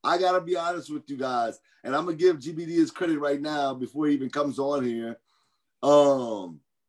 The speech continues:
Texas A and M. I'm not gonna lie to y'all.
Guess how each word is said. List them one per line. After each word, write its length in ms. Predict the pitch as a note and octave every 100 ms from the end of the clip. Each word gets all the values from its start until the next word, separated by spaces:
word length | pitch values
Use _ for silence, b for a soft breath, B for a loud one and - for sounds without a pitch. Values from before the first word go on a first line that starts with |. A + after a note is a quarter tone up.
| _ _ _ _ _ _ _ _ _
Texas 340 | D3+ - A#2+
A 160 | C#3+ B2+
and 100 | A#2+
M. 220 | A#2 D2+ _ _ _ _ _ _ _ _ _ _ _ _
I'm 380 | C3 F#3 A#3+ C4
not 180 | A#3 G3
gonna 120 | F3
lie 200 | D#3+ D#3+
to 60 | C#3+
y'all. 400 | A#2+ G#2 E2